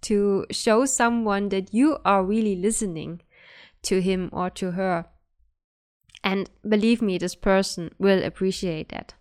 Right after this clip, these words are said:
Because if he or she would not think that it is important what he or she has to say, he or she would not address that to you.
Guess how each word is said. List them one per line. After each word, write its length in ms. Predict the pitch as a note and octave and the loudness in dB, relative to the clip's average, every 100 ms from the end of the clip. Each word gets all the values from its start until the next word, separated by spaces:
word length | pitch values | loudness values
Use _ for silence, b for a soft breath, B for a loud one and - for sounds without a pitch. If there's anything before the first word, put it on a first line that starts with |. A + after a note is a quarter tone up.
| _ _ _ _ b b b b b b b | _ _ _ _ b b b b b b b
Because 500 | F#3 - G#3 G#3 - _ _ _ _ _ _ _ | -4 4 4 4 -6 _ _ _ _ _ _ _
if 200 | - G#3 | -2 -2
he 200 | - C4+ | 2 2
or 200 | C4+ A3 | 4 0
she 500 | G#3+ - B3 C4+ A3 - | 0 0 2 4 2 0
would 340 | F#3+ G#3+ G#3+ | 0 -2 -2
not 320 | G#3+ A3 A3 - _ | -4 -2 -2 -6 _
think 580 | - B3 A#3+ G#3 - - _ _ _ _ | 2 2 2 -2 -8 -20 _ _ _ _
that 160 | G#3+ | 2
it 140 | G#3+ - | 2 0
is 160 | G3 | -4
important 680 | G#3 G3 - A#3 A#3+ G#3 F3 | -4 -4 2 4 4 -2 -6
what 160 | F3+ - | -8 -4
he 140 | F#3+ | -4
or 120 | D#3+ | -4
she 220 | F3+ F#3 | -6 -8
has 220 | F3+ F3+ - | -6 -8 -10
to 140 | G3 | -12
say, 420 | - F#3+ - - _ _ _ _ _ _ _ _ _ _ _ _ _ _ _ _ | -4 -4 -4 -10 _ _ _ _ _ _ _ _ _ _ _ _ _ _ _ _
he 240 | - A#3 A#3+ | 6 6 6
or 180 | G#3 G#3+ | 2 0
she 280 | - G#3+ | 0 -2
would 260 | F#3+ G3 G3 | 0 -4 -2
not 260 | G3 F#3+ - | -4 -4 -6
address 460 | F#3 F3+ F#3+ F#3+ - | -10 -4 -2 -2 -4
that 260 | D#3+ D#3 - | -8 -10 -10
to 100 | D#3 | -12
you. 320 | F3 - | -10 -14